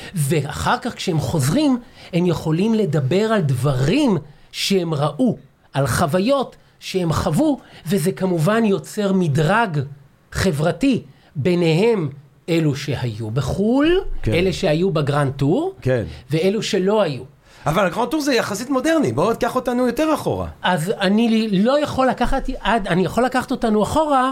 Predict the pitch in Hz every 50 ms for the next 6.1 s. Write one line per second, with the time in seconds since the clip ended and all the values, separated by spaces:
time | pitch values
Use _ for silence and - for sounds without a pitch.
0 | 254 214 190 180 160 - 226 220 202 208 190 202 - - 202 - 190 - 180 202
1 | 208 165 - - - 208 202 185 165 139 101 - - - 147 156 147 127 104 247
2 | 254 277 294 294 294 285 330 359 415 339 294 285 269 262 233 165 104 85 73 71
3 | - - - 127 110 87 76 73 - - - 277 277 311 339 339 294 294 294 285
4 | 277 247 208 185 170 220 240 233 - 233 - 226 202 175 - - - 220 214 214
5 | 214 208 202 190 180 170 160 151 - - 254 226 196 196 - - - - 127 127
6 | 117